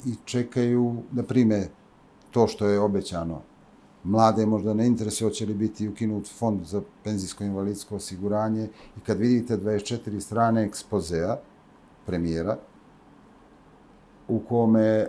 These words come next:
a, a, koje čak nisu ni numerisane, pa vam dođe ono kao sa Google tr-,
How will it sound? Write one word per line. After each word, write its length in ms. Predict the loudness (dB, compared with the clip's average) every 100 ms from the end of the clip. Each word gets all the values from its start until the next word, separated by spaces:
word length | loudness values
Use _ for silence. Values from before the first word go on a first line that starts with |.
| -2
a, 60 |
a, 580 | -2 -2 -2 -4 -2 -4 -2
koje 120 | 0
čak 180 | 0 2
nisu 320 | 0 0 0
ni 120 | 0
numerisane, 960 | 2 2 2 4 2 2 0 0 -4 -6 -14 -20 -20 0
pa 120 | 4
vam 200 | 6 6
dođe 240 | 4 4 4
ono 140 | 2
kao 320 | 6 8 8 4
sa 400 | 4 4 4 0 -6 -20 -20 -14 2
Google 300 | 4 6 2
tr-, 200 | 0